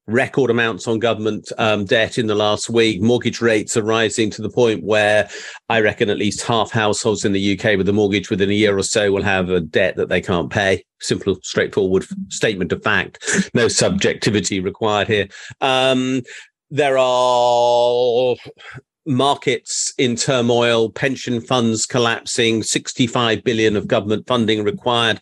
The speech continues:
just to provide some stability in that sector, exposing risks that none of us really knew existed. Well, actually, I did, because it's derivatives and it's asset swaps and things that I've hated forever, um, but which most people really can't get their heads round.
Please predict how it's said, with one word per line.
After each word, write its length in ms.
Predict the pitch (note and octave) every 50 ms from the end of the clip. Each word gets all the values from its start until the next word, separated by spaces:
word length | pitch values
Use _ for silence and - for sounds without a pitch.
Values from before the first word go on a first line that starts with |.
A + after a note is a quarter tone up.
| - - - - - - -
just 240 | - C3 - - -
to 60 | A2
provide 500 | - A2 G2+ A#2 A2 A2 G#2+ G#2+ G#2 F2+
some 420 | - - C3 A#2 A2 A2 A2 A2
stability 680 | - - - - A2+ F#2+ C3+ C3+ B2+ A#2 - - A#2+ A2
in 120 | G#2 G2+ G#2+
that 200 | G#2+ A2 - -
sector, 540 | - - C#3 B2+ A#2+ - - C3 A#2+ G#2+ - _ - - _ _ -
exposing 800 | A#2 A2+ - - - - - D3 C#3+ C#3 B2+ A2 B2+ A#2+ A2+ G#2
risks 320 | A2+ A#2 A2+ - - -
that 160 | - B2 -
none 200 | A#2 A#2 A#2+ A#2
of 120 | A2+ G2+ G#2+
us 180 | G2 - - - - G2+ G2
really 500 | G2+ G#2+ A2 A2+ A#2 A#2 A2 G#2+ G#2+ G2
knew 220 | G#2 G#2 G2 G2
existed. 480 | F#2 - - A2 G#2 - - - G2 F2+
Well, 160 | G2 F#2 F#2
actually, 420 | G2+ - - - G2 F#2 F2 F2 - - _ -
I 80 | F#2+ F#2
did, 320 | F2+ G2 G2 G2 F2+ -
because 260 | - F#2+ - G#2 F2+
it's 140 | G#2 - -
derivatives 680 | - G2+ F2+ E2 G#2 G2+ E2+ F2+ - G2 F2+ E2 - -
and 80 | F2
it's 140 | D#2 D#2+ -
asset 400 | G#2+ G#2 G#2 G2 - A2 - -
swaps 380 | - - G2+ F#2+ F2 - - -
and 120 | G2 F2+
things 240 | F#2 G#2+ G2+ F#2+ F2+
that 120 | G#2 G2
I've 180 | G2+ G2+ G2 F2+ - - - - - - - -
hated 360 | C#3+ C3 A2 - - G#2+ F2+
forever, 600 | - - A2+ - - B2+ B2 A#2 - B2+ A#2 G#2+ - - - - - -
um, 240 | C#3 C3+ C3+ C3 G2+
but 120 | A#2+ A2+
which 220 | A#2+ B2 A#2+ -
most 240 | C3 B2 A#2+ - -
people 260 | A#2+ G#2 - - A2+
really 260 | G#2+ A2+ A#2+ A2+ G#2+ F#2+
can't 240 | - A2 G#2+ G2+
get 200 | F#2 A2+ F#2 -
their 160 | - G2+ G2 F#2+
heads 360 | - C3 B2+ A#2 - - -
round. 400 | A#2 A2 G#2+ G#2+ G#2+ G#2+ G#2